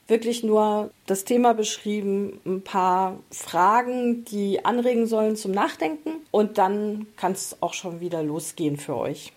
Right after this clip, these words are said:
Das Ganze ist allerdings auch nicht so bierernst zu nehmen. Schließlich ist es die Zeit zum Runterfahren, sich dann Stress zu machen wegen irgendwelcher Impulsfragen, macht auch gar keinen Sinn.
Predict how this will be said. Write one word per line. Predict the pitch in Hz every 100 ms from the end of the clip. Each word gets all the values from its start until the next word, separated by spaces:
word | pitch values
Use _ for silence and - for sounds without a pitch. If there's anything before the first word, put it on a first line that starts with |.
| _ -
Das | 190
Ganze | 220 254 247
ist | 240 240
allerdings | - 214 214 214 208
auch | - 208
nicht | 214 208
so | 196
bierernst | 190 208 190 - 277 277 -
zu | - 226
nehmen. | 226 226 226 -
Schließlich | - 208 196 190 196
ist | 240 254
es | 262
die | 262 247
Zeit | - 208 220 220
zum | - 220 202
Runterfahren, | 202 226 233 226 233 208 202 196 196 202 208
sich | 202 190 -
dann | 185
Stress | 190 - 151 - -
zu | 185
machen | 190 185 202 190
wegen | 180 180 180 -
irgendwelcher | - 202 196 190 196 -
Impulsfragen, | - 185 - 285 285 - - 214 220 220 220 214
macht | 190 - -
auch | 180 -
gar | 175 208
keinen | 233 233 220 214
Sinn. | 196 214 220 220